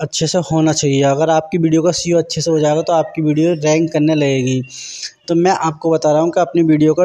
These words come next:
TubeBuddy use करके सीओ कैसे सही तरीके से करें। तो आपको क्या करना है, अपना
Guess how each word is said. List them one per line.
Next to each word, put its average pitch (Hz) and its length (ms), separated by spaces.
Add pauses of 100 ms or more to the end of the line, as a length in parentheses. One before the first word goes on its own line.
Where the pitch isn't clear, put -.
(120)
TubeBuddy 165 400
use 156 320
करके 156 280
सीओ 160 300 (100)
कैसे 151 300
सही 151 240
तरीके 143 280
से 147 140
करें। 139 260
तो 160 100
आपको 165 280
क्या 170 160
करना 160 260
है, 165 300
अपना 170 200